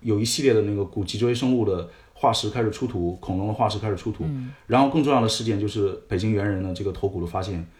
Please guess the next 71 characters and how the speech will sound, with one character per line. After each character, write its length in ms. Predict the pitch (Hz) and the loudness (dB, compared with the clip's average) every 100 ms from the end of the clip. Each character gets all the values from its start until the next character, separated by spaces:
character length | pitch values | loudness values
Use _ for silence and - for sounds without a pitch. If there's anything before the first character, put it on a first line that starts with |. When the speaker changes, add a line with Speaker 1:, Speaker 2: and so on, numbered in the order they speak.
| - - - - | -20 -20 -16 2
Speaker 1:
然 120 | 139 | 4
后 80 | 160 | 4
这 100 | 190 | 2
个 80 | |
过 160 | 170 165 | 4 4
程 140 | 139 | 4
其 100 | 131 | 2
实 80 | 131 | 4
也 80 | 120 | 4
是 260 | 104 131 - - - | 4 2 0 -10 -2
很 140 | 135 | -2
曲 120 | 135 | 0
折 140 | 95 98 | -2 0
的， 100 | 101 | 0
就 100 | 120 | 2
是， 200 | 117 101 - - - - - - | 2 0 -4 -20 -20 -20 -20 -4
呃， 480 | 120 110 107 120 117 | 2 4 2 0 -2
那 140 | 131 131 | 2 2
个 80 | 110 | 2
我 120 | 104 | 0
们 160 | 110 | 0
可 60 | 120 | 2
能 100 | 131 | 2
讲 160 | 123 104 | 2 2
到 80 | |
另 140 | 135 131 | 4 4
一 20 | |
个 60 | 107 | 4
人 160 | 95 | 0
了， 100 | 95 | 0
就 100 | 110 | -2
是 120 | 104 | -2
安 160 | 107 123 | 0 0
特 120 | 123 | 2
生， 280 | - 127 117 - - - - | 2 0 0 -4 -20 -20 -18
他 140 | - 139 | 0 0
是 240 | 139 120 | 2 0
瑞 180 | 123 143 | 4 4
典 140 | 110 | 4
的 60 | 98 | 2
科 80 | 95 | 2
学 120 | 110 | 2
家， 180 | 104 101 | 4 2
Speaker 2:
嗯。 40 | |
Speaker 1:
然 100 | 98 | 2
后 120 | 104 - - | -2 -4 -10
他 120 | - | 0
在 100 | 139 | 2
其 140 | 120 120 | 2 0
实， 140 | 120 - | 0 -2
呃， 300 | 117 107 101 101 | -2 0 0 0
民 160 | 113 | 2
国 80 | 127 | 2
的 60 | 117 | 2
时 60 | |
候 60 | 127 | 2
被 180 | 117 110 | 2 0
请 220 | - 98 | 0 0
到 300 | 110 104 - - - - | 2 2 -2 -12 -18 0
中 160 | 127 | 2
国 140 | 113 107 | 4 4
来， 120 | 95 | 2
然 140 | 95 | 0
后 300 | 101 110 - - | 0 0 0 -4
其 140 | - | -2
实 80 | 120 120 | -2 0
已 60 | |
经 180 | 104 120 | -2 0
做 240 | 147 113 | 2 2
那 60 | 107 | 2
个 260 | 98 90 | 0 0